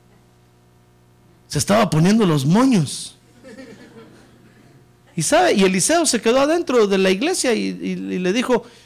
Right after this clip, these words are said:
le, le dijo a los sugieres, "¿Saben qué? Díganle, díganle a ese que, que ni entre aquí, no lo queremos aquí.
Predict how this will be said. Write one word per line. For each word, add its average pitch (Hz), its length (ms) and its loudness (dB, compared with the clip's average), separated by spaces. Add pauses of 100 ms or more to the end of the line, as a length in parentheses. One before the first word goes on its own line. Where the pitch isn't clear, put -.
le, 180 120 -2
le 185 320 -2
dijo 220 320 0
a 190 40 2
los 170 140 0
sugieres, 240 400 0
"¿Saben 269 320 -2
qué? 330 160 -2
Díganle, 302 480 -2
díganle 339 400 -2
a 370 40 0
ese 381 200 -4
que, 254 120 -4 (280)
que 240 100 0
ni 247 160 4
entre 427 280 2
aquí, 466 280 2
no 339 120 4
lo 370 80 4
queremos 381 320 2
aquí. 440 140 -2